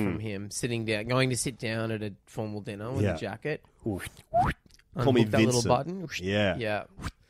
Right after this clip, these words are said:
Speaker 2: Yeah, also Vincent, just a cool name.
Speaker 1: Cool name for, to have a character with only one name. Then you've also got great performances. Jada Pinkett Smith is
Speaker 2: Oh,
Speaker 1: great in
Speaker 2: yeah.
Speaker 1: this movie.
Speaker 2: Yeah, yep, yep.
Speaker 1: Uh, Mark <coughs> Ruffalo,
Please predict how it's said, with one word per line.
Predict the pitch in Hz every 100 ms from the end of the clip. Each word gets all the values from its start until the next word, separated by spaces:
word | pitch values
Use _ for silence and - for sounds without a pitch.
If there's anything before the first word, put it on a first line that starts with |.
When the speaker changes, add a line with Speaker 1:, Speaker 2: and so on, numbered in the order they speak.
| - _ _ -
Speaker 2:
Yeah, | 127
also | 135 220
Vincent, | 156 214 208 - 127
just | 131
a | -
cool | - - 190
name. | 151 110 117 233
Speaker 1:
Cool |
name | 143 139 143
for, | 135 117 107
to | - 127
have | 131
a | 131
character | - 113 117
with | 104
only | 110 104
one | 101 101
name. | 101 101 101 - -
Then | - 131
you've | 151
also | 156 -
got | 147 123
great | - 107
performances. | 139 - 123 117 - 110 107 - - -
Jada | 110 131
Pinkett | - 147 131
Smith | - - 107 117 - - -
is | 104
Speaker 2:
Oh, | 113
Speaker 1:
great | 107
in | 110
Speaker 2:
yeah. | 113
Speaker 1:
this | 107
movie. | 110 110 110 113
Speaker 2:
Yeah, | 131
yep, | 110
yep. | 110 -
Speaker 1:
Uh, | 107 104 104
Mark | 104 117 117 -
<coughs> |
Ruffalo, | 113 110 117 127 - 135 120 113